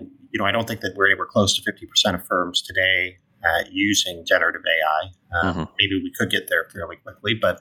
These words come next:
Speaker 1: uh, until we cross that, that threshold or, or at least have a meaningful, uh, you know, amount of companies using generative A I in the relative workflow, we're not going to see the impact on aggregate macro-, macroeconomic statistics. Um,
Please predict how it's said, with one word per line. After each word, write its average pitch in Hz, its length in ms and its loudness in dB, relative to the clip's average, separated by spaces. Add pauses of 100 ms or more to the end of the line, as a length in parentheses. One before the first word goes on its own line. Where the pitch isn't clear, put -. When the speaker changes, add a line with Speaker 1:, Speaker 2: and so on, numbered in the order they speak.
(460)
Speaker 1:
uh, 95 80 0
until 107 300 0
we 131 100 0
cross 107 300 -4
that, 95 240 -4 (160)
that 92 280 0
threshold 90 560 -2
or, 85 80 0
or 90 460 0 (100)
at - 80 -2
least 101 200 0
have 104 100 0
a 90 160 -2
meaningful, 90 640 -4 (140)
uh, 80 360 -2 (340)
you - 80 -6
know, 85 100 -6
amount 92 380 0
of - 160 -8
companies 87 520 -6 (220)
using 107 260 2
generative 87 380 -2
A 87 40 -4
I 85 220 2
in 82 60 -8
the 82 60 -20
relative 85 340 -4
workflow, 90 500 2 (360)
we're 123 100 0
not 147 240 2
going 131 200 -2
to - 80 -6
see 110 260 0
the 95 140 0
impact 92 500 -2
on 87 80 -6
aggregate 85 360 -2
macro-, 85 480 -2
macroeconomic 82 680 -2
statistics. - 640 -4 (640)
Um, 117 300 0